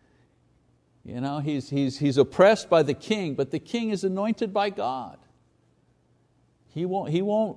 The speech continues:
raise a hand to the king. Even if the king is wrong and disobedient to God, it's not David's place to remove him.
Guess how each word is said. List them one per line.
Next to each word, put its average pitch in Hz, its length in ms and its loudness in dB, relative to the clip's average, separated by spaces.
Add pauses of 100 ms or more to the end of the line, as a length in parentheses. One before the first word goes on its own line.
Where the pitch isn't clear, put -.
(140)
raise 180 360 6
a 185 120 2
hand 170 560 0
to 170 80 2
the 151 100 -2
king. 196 340 -6
Even 233 280 0
if 226 100 2
the 196 100 2
king 214 280 -6
is 170 180 2
wrong 208 320 0
and 175 160 -4
disobedient 202 680 0
to 180 100 0
God, 180 480 0
it's 156 220 -8
not 185 320 -4
David's 190 400 0
place 214 480 -2
to 202 140 0
remove 208 500 4
him. 147 380 0